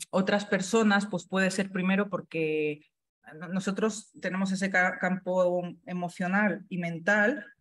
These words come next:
y si está muy cargado el canal es más difícil, o sea, siempre va a ser más difícil, más fácil canalizar a una persona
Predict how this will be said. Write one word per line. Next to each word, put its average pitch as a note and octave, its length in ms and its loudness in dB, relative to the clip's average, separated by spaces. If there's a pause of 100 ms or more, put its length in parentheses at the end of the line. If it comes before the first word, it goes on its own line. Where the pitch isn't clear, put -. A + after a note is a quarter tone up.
y F3+ 80 -8
si F3+ 100 -6
está F3 200 -2
muy F#3 160 0
cargado F#3 400 2
el G#3 100 -2
canal E3+ 280 -2
es E3+ 80 -8
más G3 160 4
difícil, D#3+ 460 -4
o D3 40 -4
sea, D3+ 240 -2
siempre F3+ 340 -2
va F#3 60 2
a F3+ 60 0
ser F3 180 -6
más E3 160 -6
difícil, E3 380 -8
más E3 240 -6
fácil E3 240 -6
canalizar E3 480 -2
a E3 60 -2
una D#3+ 140 -4
persona E3 600 -6